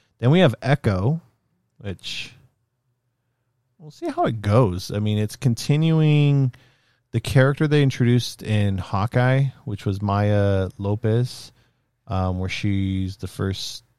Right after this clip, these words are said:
hero that was, like, uh, deaf, I believe. Um, we'll see how that goes. Um, it's gonna be very much in line with, de-, connected to, like, Daredevil.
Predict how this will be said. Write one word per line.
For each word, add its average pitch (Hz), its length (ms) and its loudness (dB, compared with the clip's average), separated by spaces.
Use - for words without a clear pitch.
hero 101 320 -2
that 98 100 2
was, 92 240 -4
like, 87 200 -8
uh, 92 280 -6
deaf, - 540 -2
I - 80 -2
believe. 139 360 0
Um, 92 640 0
we'll 98 260 -4
see - 260 -6
how 160 80 0
that 147 240 0
goes. 87 400 -6
Um, 92 260 -4
it's 95 140 -6
gonna 120 160 0
be 127 100 6
very 113 220 4
much 113 180 0
in 98 120 0
line 101 260 -2
with, - 420 -8
de-, - 80 -8
connected 107 360 2
to, 95 60 -2
like, 87 160 -6
Daredevil. 107 680 2